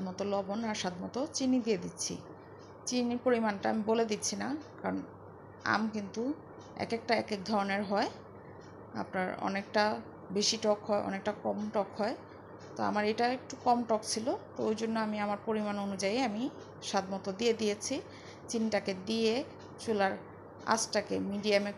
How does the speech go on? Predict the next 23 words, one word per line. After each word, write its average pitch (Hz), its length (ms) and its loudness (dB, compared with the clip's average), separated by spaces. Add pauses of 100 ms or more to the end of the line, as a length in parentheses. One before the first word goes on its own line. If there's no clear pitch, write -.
করে 202 200 2 (460)
এটাকে 185 320 -2 (220)
বলক 202 300 2
তুলে 196 260 0
নিব। 202 140 -4 (600)
বলক 233 260 10
চলে 240 240 10
আসলে 202 240 2 (1080)
ঘড়ি 254 240 10
ধরে 208 140 8 (120)
পাঁচ 214 220 12
মিনিট 220 280 4
এটাকে 208 240 0 (160)
জাল 202 160 10 (120)
করে 190 160 4 (220)
চিনির 240 280 0
পানিটা 196 240 0 (100)
শুকিয়ে 220 320 0
নিব। 208 120 -2 (1300)
চিনির 247 260 6
পানিটা 220 300 4
শুকিয়ে 247 360 4
গেলে 180 220 2